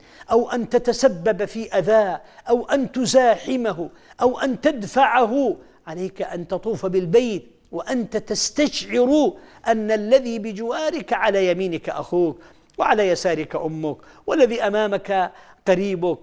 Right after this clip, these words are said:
أخوك المسلم، أختك المسلمة، ربما كان في سن أبيك كبيرة، وربما كان في سن ولدك صغيرة، وربما كان، يعني، علينا أن، أن، أن، أن نترفق. المسلم أخو المسلم. يا أحبابي،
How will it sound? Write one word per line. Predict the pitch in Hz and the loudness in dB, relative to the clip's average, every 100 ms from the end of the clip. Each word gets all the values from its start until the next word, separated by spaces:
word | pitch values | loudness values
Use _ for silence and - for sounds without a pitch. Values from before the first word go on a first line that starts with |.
| - - | -12 -12
أخوك | - 285 - | -2 0 2
المسلم، | 233 185 196 - 190 180 254 | 0 0 -6 -6 -8 -8 -8
أختك | 220 - - | -6 -4 0
المسلمة، | 233 196 220 233 220 220 196 170 - - | 0 0 -4 -6 -6 -6 -6 -8 -12 -8
ربما | 302 294 277 254 | -4 2 2 2
كان | 233 233 214 | -2 -4 -4
في | - 220 | -6 -8
سن | - 220 | -8 -8
أبيك | 208 214 196 208 202 | -6 -6 -6 -6 -4
كبيرة، | 196 190 175 185 180 - | -4 -4 -2 -2 -4 -2
وربما | 320 311 294 277 | -2 0 0 0
كان | 214 240 226 | 0 0 -2
في | 208 214 | -4 -6
سن | 233 220 208 | -6 -4 0
ولدك | 214 202 185 - | 0 0 -4 -4
صغيرة، | 185 196 190 214 185 175 - - - | -4 -4 -4 -2 0 -2 -4 -16 -4
وربما | 349 320 320 302 262 | 0 0 0 -2 -2
كان، | 233 247 240 254 - - _ | 0 0 0 -4 -10 -16 _
يعني، | - 440 403 | -6 -4 -4
علينا | 330 415 403 339 - | 0 2 2 -2 -8
أن، | 320 311 | -10 -10
أن، | 311 320 | -10 -8
أن، | - 320 | -10 -8
أن | 277 | -10
نترفق. | - 269 277 - - - | 0 0 0 -4 -8 -6
المسلم | 226 277 - 220 | -2 -2 -2 -6
أخو | 214 - | -6 -4
المسلم. | 247 302 - 226 165 - _ - | 0 2 0 -2 -8 -12 _ 0
يا | 226 | 0
أحبابي، | 196 180 277 262 202 | 0 0 2 2 -2